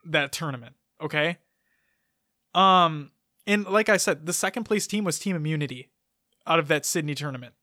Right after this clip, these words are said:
and they didn't play well. They're f-, and, and I think Benno, who is on that roster, said he's gonna retire after Worlds anyway. So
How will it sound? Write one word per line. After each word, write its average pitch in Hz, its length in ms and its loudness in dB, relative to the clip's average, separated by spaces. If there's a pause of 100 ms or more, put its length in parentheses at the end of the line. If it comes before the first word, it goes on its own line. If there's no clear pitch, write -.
and 165 140 -6
they 175 120 2
didn't 151 240 -4
play 165 200 -4
well. 131 260 -12 (1700)
They're 180 220 4
f-, - 200 -4
and, 190 160 2
and 170 140 -2
I 175 40 2
think 170 240 -2
Benno, 185 460 0
who 170 100 -2
is 156 120 0
on 156 160 0
that 180 160 0
roster, 196 340 -6
said 175 180 -2
he's 165 140 -6
gonna 160 120 -8
retire 143 340 -4
after 135 160 -8
Worlds 131 260 -8
anyway. 135 340 -10 (1120)
So 170 600 4